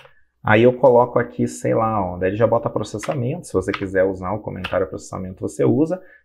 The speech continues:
Ele botou soma, recebe número um mais número dois, ok. Beleza, ó a saída de dados, ó. Daí ele já meio que completa pra ti. "Ah, mas eu não quero, eu quero fazer do meu jeito, a soma dos números, eu quero digitar outra coisa em vez da soma dos números, né?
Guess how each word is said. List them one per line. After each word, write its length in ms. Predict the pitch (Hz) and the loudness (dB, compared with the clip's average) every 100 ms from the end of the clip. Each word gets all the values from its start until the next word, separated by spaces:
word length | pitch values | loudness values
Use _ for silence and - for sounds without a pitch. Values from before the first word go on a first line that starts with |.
| - | -2
Ele 120 | 113 | 0
botou 280 | 117 - 113 | 0 0 -4
soma, 420 | - 117 131 151 | -4 -2 -2 -2
recebe 400 | 139 135 - 131 | -6 0 0 0
número 200 | 127 120 | -4 -6
um 80 | 120 | -6
mais 160 | 131 123 | -6 -4
número 200 | 135 135 | -6 -2
dois, 440 | 107 120 113 101 | -2 -2 -4 -6
ok. 580 | - - 127 156 104 98 - - _ _ _ - | -10 -6 -2 -2 -4 -10 -20 -20 _ _ _ 0
Beleza, 640 | 110 107 117 143 101 90 | 2 2 2 2 -2 0
ó 120 | 104 | 2
a 40 | 127 | 2
saída 300 | - 127 120 | 0 -4 -4
de 100 | 104 | -2
dados, 480 | 104 117 101 90 | 0 0 -4 -8
ó. 80 | 90 85 _ _ _ - _ _ _ | -12 -14 _ _ _ -20 _ _ _
Daí 180 | - 98 | -2 0
ele 80 | 101 | 0
já 260 | 110 117 139 | 0 -2 -2
meio 300 | - 117 127 | -2 -2 -2
que 80 | |
completa 500 | - 131 131 110 - | -4 -4 2 2 0
pra 140 | 151 160 | -8 -8
ti. 280 | - 147 131 | -2 0 0
"Ah, 140 | 151 | 0
mas 140 | 123 | -2
eu 40 | 135 | -2
não 140 | 151 | -4
quero, 280 | 151 127 135 | 0 2 2
eu 20 | |
quero 140 | - 104 | -2 -6
fazer 160 | 113 | -8
do 60 | 123 | -6
meu 120 | 131 | -4
jeito, 340 | 104 120 123 | -2 -2 -2
a 60 | 113 | -8
soma 380 | - - 120 123 | -8 -8 -6 -6
dos 120 | 117 | -8
números, 220 | 110 120 | -6 -6
eu 60 | 110 | -2
quero 140 | 113 | -4
digitar 400 | 110 104 - 110 | -4 -8 -2 0
outra 280 | 110 151 135 | 0 -2 -6
coisa 340 | - 113 123 | -4 -4 -4
em 60 | 113 | -4
vez 180 | 110 113 | -6 -4
da 100 | 110 | -4
soma 380 | - 107 117 113 | -4 -8 -6 -8
dos 160 | 110 | -8
números, 480 | 101 107 101 90 90 | -8 -8 -10 -14 -14
né? 300 | 90 95 | -10 -8